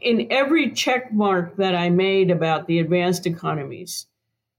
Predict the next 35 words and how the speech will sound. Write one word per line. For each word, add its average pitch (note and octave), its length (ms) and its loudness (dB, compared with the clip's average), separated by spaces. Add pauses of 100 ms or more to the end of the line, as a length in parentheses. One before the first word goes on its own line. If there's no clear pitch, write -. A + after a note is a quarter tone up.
(220)
pretty C#4+ 180 0
much A3+ 280 2
you G#3 80 0
can F#3 240 0
take F#3+ 240 0
off F#3 220 0
the F#3 80 -2
check F3 380 -2
mark D#3+ 340 -2
for, D3+ 380 -4
for, D#3 420 -4
for - 160 -10
many D#3+ 260 0
of D#3+ 120 -2
the D#3 80 -2
developing D#3 560 -2
countries. C#3+ 560 -6
Many D#3+ 400 0
have D3+ 260 0
had D#3 520 -4 (340)
very G3 400 4
limited, F#3+ 760 4 (360)
uh, F3+ 380 0
very G3 520 2
limited G3 300 4
share G3+ 240 2
of F#3+ 60 4
the F#3+ 60 2
population F3+ 680 2
is, E3+ 260 0
is E3+ 220 0
yet F3 240 2
to - 80 -8
be E3 120 2
vaccinated. D#3+ 840 0